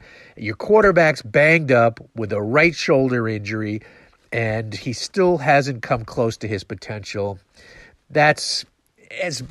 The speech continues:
it's borderline criminal. I mean, that really is a really tough spot. We'll just talk about the game a little bit. I don't wanna get into too many details because,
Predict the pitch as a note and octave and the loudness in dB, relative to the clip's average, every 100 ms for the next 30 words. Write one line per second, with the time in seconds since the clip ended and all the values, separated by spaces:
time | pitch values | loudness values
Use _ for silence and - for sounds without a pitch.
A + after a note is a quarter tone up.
0 | - F3 D#3 - A#2 B2 A2+ G#2+ G#2 F#2 | -12 -10 -10 -6 -2 -2 -2 -2 -4 -6
1 | - G#2+ F#2+ E2 - - G#2+ A2 C3+ D#3 | -6 -6 -6 -10 -14 -12 -10 -6 -2 -2
2 | D3 D#3 D3 B2 A2+ A2+ G#2+ G#2+ A2+ A#2+ | 0 0 2 0 -2 -4 -4 -4 -2 0
3 | A2 G2 - F#2+ - - F#2 D2+ - _ | 0 -2 -4 -6 -6 -4 -4 -4 -12 _
4 | - - - - _ C#4 C#4+ B3+ B3+ F#3+ | -20 -20 -20 -20 _ -10 -6 0 2 4
5 | F3+ D#3+ D3+ B2 B2 A#2+ G#3+ A3+ G#3+ G3 | 4 4 2 -6 -4 2 2 4 4 6
6 | F#3+ D#3+ F#3 F#3 - _ - A#3 G#3+ E3 | 6 4 4 2 -2 _ 0 2 4 4
7 | D3+ B2+ A#2+ - C#3 B2 A2+ G2+ A2+ A2 | 2 0 -4 -4 -4 -2 -4 -4 -6 -4
8 | A2+ G#2+ G#2+ G#2+ G#2 A#2 G#2 G#2 | 0 0 0 -4 -6 -6 -6 -8